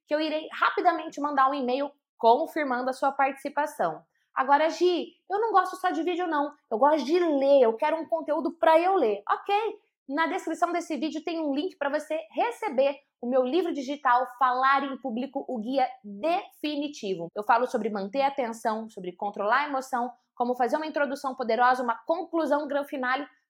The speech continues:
tudo nesse livro pra você. Do mais, um beijo e eu te vejo amanhã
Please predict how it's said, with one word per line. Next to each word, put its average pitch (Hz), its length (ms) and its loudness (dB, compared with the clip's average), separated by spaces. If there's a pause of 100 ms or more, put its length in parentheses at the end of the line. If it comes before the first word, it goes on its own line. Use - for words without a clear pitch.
tudo 349 180 -2
nesse 302 340 -4
livro 269 400 -4
pra 247 160 0
você. 240 480 -4 (180)
Do 359 120 -2
mais, 254 320 0 (480)
um 349 80 -4
beijo 320 320 4 (260)
e 247 60 0
eu 254 80 4
te 262 120 -8
vejo 214 360 -4 (100)
amanhã 339 560 0